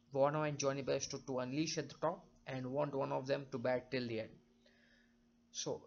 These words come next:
let us talk about the team combination now. The pitch is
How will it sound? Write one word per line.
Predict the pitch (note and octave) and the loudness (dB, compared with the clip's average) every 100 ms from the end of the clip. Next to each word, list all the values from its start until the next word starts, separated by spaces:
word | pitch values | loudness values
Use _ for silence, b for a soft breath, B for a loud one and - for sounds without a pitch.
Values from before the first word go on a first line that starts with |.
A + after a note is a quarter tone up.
| C#3 | -2
let | C3+ | 0
us | C#3+ | 0
talk | - D3 | 2 2
about | C#3+ C#3 C#3 | 2 0 -2
the | |
team | C3+ C#3 C3+ | -4 -4 -4
combination | C3 B2 B2+ A#2+ G#2+ G2+ G#2+ - _ - | 0 0 2 -2 -2 -6 -12 -20 _ -8
now. | A#2 G#2 - - - _ _ _ - _ _ _ _ - | -6 -6 -8 -20 -20 _ _ _ -20 _ _ _ _ -6
The | D#3+ | -4
pitch | D3+ F#3 - - - | 0 -2 0 -2 -2
is | D#3 D#3 D3+ - - - - - | 0 2 4 4 4 4 2 0